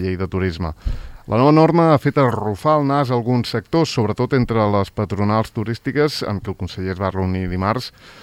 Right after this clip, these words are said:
pel bloqueig de noves places turístiques. També a Formentera la llei ha sigut rebuda amb més o menys entusiasme, depenent del color polític. Avui en volem parlar amb ell mateix, que ja seu aquí a l'estudi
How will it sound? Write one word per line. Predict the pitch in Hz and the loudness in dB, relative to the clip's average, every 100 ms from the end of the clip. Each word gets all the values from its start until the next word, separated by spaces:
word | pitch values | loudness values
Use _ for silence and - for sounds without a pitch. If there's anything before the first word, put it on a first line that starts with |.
| - | -18
pel | - 113 107 | -4 0 0
bloqueig | 104 117 95 117 | 2 0 -2 -2
de | 107 | 0
noves | 101 104 | 2 0
places | - 104 - 104 | -2 -4 -4 -6
turístiques. | - 95 90 95 90 82 | -4 -4 -4 -6 -8 -6
També | 101 107 127 | -2 2 2
a | |
Formentera | 156 139 123 139 143 | 0 -2 -2 -2 0
la | |
llei | 117 123 127 | 0 0 -2
ha | |
sigut | - 120 110 | -2 -4 -2
rebuda | 117 123 127 | -2 0 -2
amb | 113 127 | 0 0
més | 151 | 2
o | 143 | 0
menys | 120 113 | 0 0
entusiasme, | 107 104 120 110 120 | -2 -2 -2 0 2
depenent | 127 113 104 101 | 0 0 -2 -2
del | 101 | -4
color | 104 98 92 | -2 -4 -2
polític. | 98 101 135 - - - - - - | -4 -2 -4 -4 -18 -20 -20 -20 -6
Avui | 101 113 | -2 2
en | 135 | 4
volem | 143 139 131 | 4 4 4
parlar | 123 123 135 - | 2 4 2 2
amb | 117 110 | 0 2
ell | 120 | 2
mateix, | 113 127 127 - - - | 2 2 0 -2 -6 -6
que | |
ja | 98 101 | -2 -2
seu | - 107 | -2 -2
aquí | 92 107 | 0 0
a | 101 | -2
l'estudi | - 110 110 117 | -2 -4 0 0